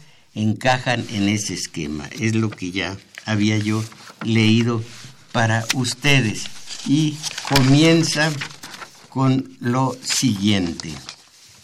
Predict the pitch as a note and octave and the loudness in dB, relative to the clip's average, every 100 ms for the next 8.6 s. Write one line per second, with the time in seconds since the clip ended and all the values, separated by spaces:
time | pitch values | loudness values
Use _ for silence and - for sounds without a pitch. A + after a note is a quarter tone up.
0 | _ - _ _ _ _ _ _ _ _ | _ -20 _ _ _ _ _ _ _ _
1 | _ - C3 B2 - D#3+ D#3 D3 C3+ C3+ | _ -4 0 0 0 -2 0 0 4 4
2 | C3 A#2 G#2+ A#2 A2 A#2 A2+ - - B2+ | 4 2 0 0 2 2 -2 -4 -2 0
3 | A2+ A2 G2 F2+ E2+ F2 D2+ - _ _ | 2 0 -6 -6 -6 -6 -8 -16 _ _
4 | _ _ _ _ _ - C#3 C#3 - - | _ _ _ _ _ -2 2 2 0 0
5 | C#3 C#3 C3+ - F#3 F#3+ E3+ E3 C3+ F3 | 4 6 4 4 2 0 2 0 2 0
6 | F3+ F3+ D3+ C#3+ C3+ D3 C3+ B2 A2+ G2+ | -2 -2 -2 0 0 2 2 2 0 0
7 | A2 G#2+ A#2 C#3 D#3 D3+ C3 A2 G2+ G2 | 0 0 2 2 2 2 0 0 0 0
8 | A2 D3+ C3+ C3 C#3 | 2 0 2 2 0